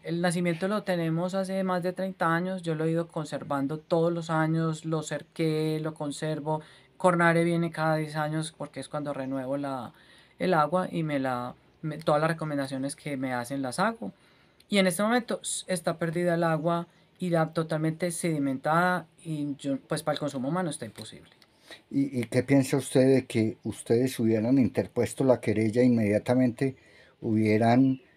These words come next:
Speaker 2: sacado funcionarios de planeación del, del municipio?
Speaker 1: Sí, no entiendo por qué, porque yo fui un día a, a planeación,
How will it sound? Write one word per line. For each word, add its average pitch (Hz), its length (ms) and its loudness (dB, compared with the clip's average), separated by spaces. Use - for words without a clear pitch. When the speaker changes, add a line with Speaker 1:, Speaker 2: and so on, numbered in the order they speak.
Speaker 2:
sacado 123 580 6
funcionarios 110 800 2
de 117 80 0
planeación 104 640 0
del, 123 340 0
del 120 140 -2
municipio? 117 580 -4
Speaker 1:
Sí, 233 280 0
no 196 100 4
entiendo 190 440 0
por 165 220 -2
qué, 175 200 2
porque 185 320 -8
yo 160 160 -2
fui 180 220 -2
un 185 160 0
día 185 280 4
a, 160 500 2
a 156 200 -8
planeación, 151 760 -4